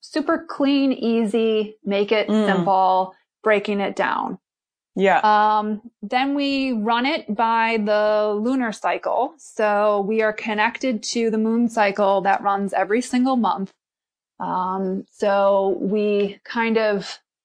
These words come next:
Speaker 1: how do I explain it? I mean, I really believe that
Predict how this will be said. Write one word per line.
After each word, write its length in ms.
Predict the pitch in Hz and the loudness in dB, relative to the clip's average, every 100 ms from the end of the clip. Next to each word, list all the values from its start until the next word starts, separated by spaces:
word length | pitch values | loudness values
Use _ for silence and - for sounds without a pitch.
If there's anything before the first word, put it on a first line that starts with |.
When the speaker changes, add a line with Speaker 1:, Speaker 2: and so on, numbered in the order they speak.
| _ _ | _ _
Speaker 1:
how 80 | 208 | -2
do 60 | 202 | -2
I 60 | |
explain 260 | 190 - 190 | -2 -2 -4
it? 140 | - _ _ _ _ _ _ _ - | -4 _ _ _ _ _ _ _ -2
I 60 | |
mean, 80 | 226 | 0
I 60 | 214 | 2
really 320 | 208 240 254 | 2 2 2
believe 440 | 226 220 226 214 | 2 2 2 0
that 420 | 208 196 196 - | 0 0 0 -2